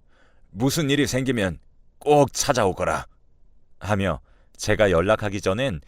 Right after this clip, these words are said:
절대 먼저 연락하지 않겠다고 하시고는 힘든 일이 있으면 꼭 연락 달라는 말을 하셨습니다.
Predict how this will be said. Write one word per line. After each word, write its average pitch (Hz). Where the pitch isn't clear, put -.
절대 127
먼저 95
연락하지 92
않겠다고 80
하시고는 82
힘든 156
일이 127
있으면 110
꼭 143
연락 101
달라는 101
말을 76
하셨습니다. 80